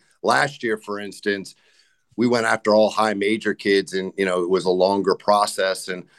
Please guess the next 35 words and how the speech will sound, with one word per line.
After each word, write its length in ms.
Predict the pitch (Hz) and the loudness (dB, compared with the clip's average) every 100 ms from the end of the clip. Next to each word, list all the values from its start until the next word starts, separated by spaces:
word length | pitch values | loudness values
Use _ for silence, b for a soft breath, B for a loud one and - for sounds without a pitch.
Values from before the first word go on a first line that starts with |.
| b b _ | b b _
but, 220 | - 104 - | 0 0 0
you 80 | 101 | 0
know, 80 | 95 | 0
and 100 | 95 | 4
lost 320 | 104 98 - - | 4 2 -4 -8
and 140 | 95 | -2
didn't 220 | 104 101 | -2 0
get 180 | 101 110 | 2 2
any 220 | 104 95 | 2 0
of 100 | 92 | 0
them. 220 | 92 95 | -2 -4
By 80 | 95 | -2
the 80 | 95 | -2
time 200 | 101 95 | -2 -4
we 80 | 95 | -4
went 200 | 98 - | -4 -2
back 240 | 98 95 | -2 -2
into 180 | 92 90 | -4 -4
the 80 | 90 | -6
portal, 540 | - 98 104 98 92 B B B - | 0 2 4 4 0 B B B -4
um, 480 | 90 92 90 90 - _ _ - | 0 0 -2 -6 -10 _ _ -4
a 40 | 82 | 0
lot 200 | 95 95 | 2 2
of 80 | |
kids 200 | - 104 | 0 0
are 60 | 90 | -2
gone. 460 | 71 85 104 92 80 | -2 2 2 0 -4
So 180 | 92 | -2
it's, 200 | 92 - - | -2 -2 -4
it's 140 | 107 | -2
kind 200 | - 156 | 0 2
of 80 | 147 | 2
like 160 | 107 - | 2 -2
speed 340 | - 120 113 | -2 -2 0
dating, 340 | 95 85 76 | 0 -2 -8